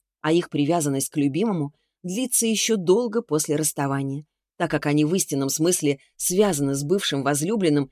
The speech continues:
своими ожиданиями. Они долго отрицают крушение отношений, так как экзистенциально обречены сохранять в партнере воплощение своего идеального "я".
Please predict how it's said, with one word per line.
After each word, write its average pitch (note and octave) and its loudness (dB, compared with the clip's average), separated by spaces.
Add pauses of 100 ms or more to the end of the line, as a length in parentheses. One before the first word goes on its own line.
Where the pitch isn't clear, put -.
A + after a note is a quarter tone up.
(120)
своими D#3+ 0
ожиданиями. D#3+ -4 (400)
Они D#3 2
долго D#3+ 2
отрицают D3+ 0
крушение C3+ -2
отношений, G3+ -2 (300)
так C#4 -2
как B3 -4 (200)
экзистенциально G3+ 0 (280)
обречены G3+ 2
сохранять D3+ -2
в - -14
партнере D3+ 0 (240)
воплощение D3 0
своего C3+ 0
идеального D3 2
"я". E3 0